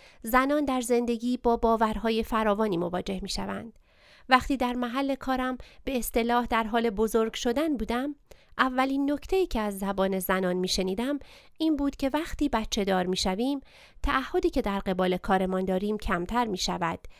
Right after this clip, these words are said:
یا اینکه اینطور به نظر می‌رسد. با این طرز فکر اگر دوست داشته باشیم در شغلی که داریم پیشرفت کنیم، احتمال دارد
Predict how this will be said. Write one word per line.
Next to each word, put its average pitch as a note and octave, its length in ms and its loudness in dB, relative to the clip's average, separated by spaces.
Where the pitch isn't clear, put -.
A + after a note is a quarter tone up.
یا A#3 160 2
اینکه A#3+ 260 0
اینطور B3 420 0
به F#3 100 -2
نظر F3+ 360 -4
می‌رسد. F#3 480 -6
با D4 80 8
این F4 180 4
طرز C4 280 -2
فکر B3+ 440 0
اگر C4 360 0
دوست D4+ 260 -2
داشته G#3 300 0
باشیم F#3+ 400 0
در G#3 200 2
شغلی C#4+ 400 -2
که G3+ 160 -4
داریم F#3 360 2
پیشرفت B3 600 -4
کنیم، A#3 420 0
احتمال C4 540 2
دارد B3+ 380 2